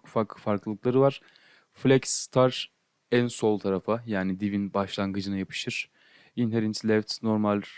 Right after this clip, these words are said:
revert right da aynı şekilde. Space around dersek aralarında belli bir miktar boşluk olur. Sağdan soldan da, yani en uçtan ve en başından da bir boşluk bırakılır.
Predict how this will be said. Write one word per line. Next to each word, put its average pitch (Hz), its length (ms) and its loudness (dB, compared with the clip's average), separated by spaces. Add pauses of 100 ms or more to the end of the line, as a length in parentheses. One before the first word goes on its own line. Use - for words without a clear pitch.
revert 104 420 0
right 107 360 0
da 95 100 0
aynı 92 200 -2
şekilde. 95 500 -4 (460)
Space 135 400 4
around 131 260 4
dersek 135 380 2
aralarında 120 640 2 (340)
belli 110 260 0
bir 107 60 -6
miktar 98 420 -2
boşluk - 360 -2
olur. 151 260 4 (400)
Sağdan 107 420 2
soldan 101 500 -2
da, 87 60 -6
yani 90 280 -4 (360)
en 113 120 2
uçtan 123 480 0
ve 98 80 0
en 104 200 -2
başından 107 540 -2
da 82 200 -2
bir 90 100 -10
boşluk - 320 -6
bırakılır. 120 460 -2